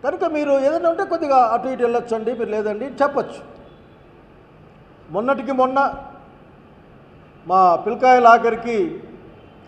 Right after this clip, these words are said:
ఈ, ఆ, ఇన్-, చనిపోయిన ఇంటర్మీడియట్ అమ్మాయికి న్యాయం జరగాలి అని పోతే కూడా మీరు సం-, మీరు అడ్డగించే ప్రయత్నం చేశారు. అక్కడ ఏడుగుర్రాలపల్లిలో ఒక చిన్న బిడ్డకు అన్యాయం జరిగితే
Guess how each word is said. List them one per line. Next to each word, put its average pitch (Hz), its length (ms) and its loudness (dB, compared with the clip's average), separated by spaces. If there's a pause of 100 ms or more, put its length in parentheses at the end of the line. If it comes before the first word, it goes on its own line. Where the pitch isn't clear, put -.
(360)
ఈ, 202 380 -8 (260)
ఆ, 185 140 4
ఇన్-, 196 340 -4
చనిపోయిన 226 320 0
ఇంటర్మీడియట్ 214 400 -2
అమ్మాయికి 208 480 0
న్యాయం 208 360 2
జరగాలి 196 440 2
అని 190 100 -2
పోతే 180 320 -4
కూడా 180 220 0
మీరు 185 180 -4
సం-, 160 220 -4
మీరు 156 360 -6 (420)
అడ్డగించే 160 400 -4
ప్రయత్నం 143 360 -8
చేశారు. 123 480 -16 (2000)
అక్కడ 220 220 0
ఏడుగుర్రాలపల్లిలో 247 920 6
ఒక 208 340 6
చిన్న 254 380 -2
బిడ్డకు 262 380 2
అన్యాయం 254 340 0
జరిగితే 262 680 4